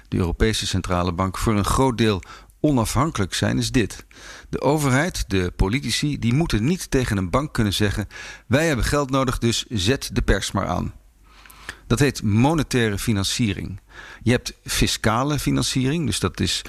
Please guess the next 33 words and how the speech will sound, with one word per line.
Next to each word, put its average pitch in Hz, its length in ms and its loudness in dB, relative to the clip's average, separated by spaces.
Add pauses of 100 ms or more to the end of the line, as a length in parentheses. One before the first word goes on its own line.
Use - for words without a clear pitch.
(260)
overheidsuitgaven 95 1080 0
betalen 92 440 0
met 87 320 -2
belastingopbrengsten. 117 1120 0 (540)
En 107 300 2
monetaire 117 840 4
financiering, 113 640 0
dus 92 140 -4
betalen 95 440 0
met 98 240 -4
nieuw 104 360 4
geld. - 440 -2 (280)
Daar 123 260 2
is 113 100 2
in 117 60 4
het 104 100 0
verleden 104 400 2
alle 120 180 0
ellende 117 480 2
met 98 240 -2
hyperinflatie 104 880 0
uit 92 120 -2
voortgekomen. 113 640 0 (320)
En 101 100 2
dat 95 160 0
wilden 92 280 0
wij 104 320 2
en 95 100 -2
de 90 100 -2
Duitsers 92 500 -2
nooit 107 480 2
meer 95 160 0
zien. 87 280 -4